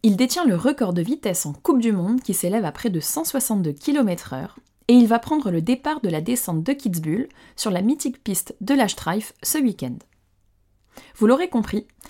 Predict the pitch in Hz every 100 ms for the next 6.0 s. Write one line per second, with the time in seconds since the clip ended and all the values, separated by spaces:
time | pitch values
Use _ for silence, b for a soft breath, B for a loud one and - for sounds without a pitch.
0 | B B - 202 302 294 262 202 190 -
1 | - 202 180 - 147 - 311 302 202 180
2 | - 165 143 220 233 160 135 - - -
3 | _ _ _ _ _ _ _ _ B B
4 | B 190 220 339 349 247 185 247 - -
5 | 214 277 285 214 202 175 165 - - 202